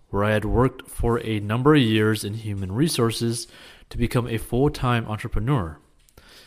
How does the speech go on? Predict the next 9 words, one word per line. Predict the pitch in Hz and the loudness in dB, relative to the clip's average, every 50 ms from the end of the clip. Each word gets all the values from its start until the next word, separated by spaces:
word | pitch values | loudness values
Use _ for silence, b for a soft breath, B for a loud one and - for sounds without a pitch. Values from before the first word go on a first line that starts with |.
| B B _ | B B _
Today, | - 98 101 107 110 117 | -8 -2 2 4 4 4
my | 117 110 110 107 | 4 4 2 2
husband | 104 117 113 101 110 107 110 | 2 0 0 0 -2 -2 -2
and | 110 107 | 0 2
I | 110 110 113 | 2 2 2
run | 110 104 101 104 104 101 | 2 0 -2 -2 -4 -4
six | - - - 143 135 - | -4 0 0 0 0 0
businesses | 135 110 123 123 110 120 120 113 - 120 113 - | -2 0 0 0 0 0 -2 -2 -2 -2 -2 -2
together. | - 107 95 98 131 147 139 107 101 98 104 131 143 - | -4 -6 0 2 2 2 4 2 0 0 0 -2 -4 -8